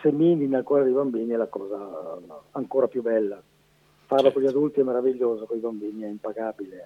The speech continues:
Speaker 1: anche.
Speaker 2: E
Speaker 1: Continueremo, abbiamo ormai superato la centesima, stiamo lavorando per la centoduesima puntata di Chel Chichelè,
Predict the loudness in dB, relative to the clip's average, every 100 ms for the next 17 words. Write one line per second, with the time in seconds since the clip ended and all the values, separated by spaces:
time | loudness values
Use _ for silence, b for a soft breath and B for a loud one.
0 | -16 -14 -14 -16 -18 _ _ _ -20 B
1 | B B 4 4 4 6 8 8 8 6
2 | 4 B B B -2 -2 0 -2 -4 -6
3 | -6 -4 -4 -2 -6 -6 -10 -2 0 0
4 | -2 0 0 -2 -8 -8 -10 -8 -10 -10
5 | -10 -8 -6 -8 -6 -4 -2 -4 -4 0
6 | 2 2 0 -4 -8 -10 -10 -8 -6 -8
7 | -8 -12 -12 -10 -8 -4 0 -2